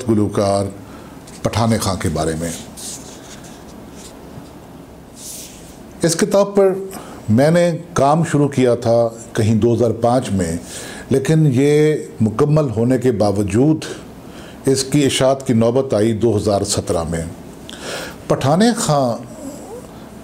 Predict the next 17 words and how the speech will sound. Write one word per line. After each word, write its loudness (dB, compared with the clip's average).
एक 4
ऐसा 4
गुलकार 2
था -6
जो 6
ज़िंदगी 4
भर 2
तमाम 4
तर 2
शोहरतें 2
पाने 4
के 2
बावजूद 2
महरूमियों 4
का 2
शिकार 0
रहा। -2